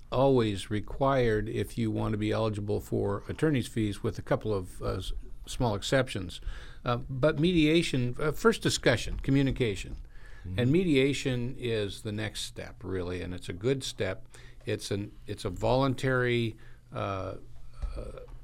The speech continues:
Speaker 1: meeting. Uh, different mediators handle the, the mediations differently, but it's an opportunity for the buyer and seller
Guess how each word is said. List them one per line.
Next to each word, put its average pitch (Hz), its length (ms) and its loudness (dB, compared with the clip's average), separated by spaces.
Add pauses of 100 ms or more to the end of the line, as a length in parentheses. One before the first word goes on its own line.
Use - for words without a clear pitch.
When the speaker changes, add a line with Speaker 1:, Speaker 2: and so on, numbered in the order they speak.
(240)
Speaker 1:
meeting. 139 520 4 (480)
Uh, 98 140 -4
different 123 300 0
mediators 117 520 2
handle 117 360 0
the, 95 480 -4 (300)
the 104 80 -4
mediations 107 640 -2
differently, 113 580 0
but 113 160 2
it's 113 160 0
an 127 100 0
opportunity 139 680 0
for 117 280 2
the 104 140 -2
buyer 113 400 2
and 107 160 -2
seller 101 480 -2